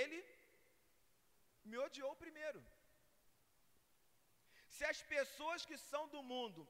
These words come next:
me perseguiram, também perseguirão vocês. Se elas obedeceram aos meus ensinamentos, também obedecerão aos ensinamentos de vocês."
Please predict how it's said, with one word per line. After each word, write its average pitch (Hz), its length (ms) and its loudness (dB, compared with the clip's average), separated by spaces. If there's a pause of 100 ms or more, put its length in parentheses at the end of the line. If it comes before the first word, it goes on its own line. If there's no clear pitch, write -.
me 269 80 -4 (120)
perseguiram, 254 680 4 (960)
também 330 320 4 (100)
perseguirão 302 480 2 (100)
vocês. 269 340 0 (1120)
Se 320 180 -2
elas 339 280 6
obedeceram 311 640 4
aos 269 160 -4
meus 294 180 0
ensinamentos, 254 600 0 (220)
também 349 440 4
obedecerão 285 460 4
aos 254 100 -4
ensinamentos 220 420 -4
de 175 100 -6
vocês." 202 280 -8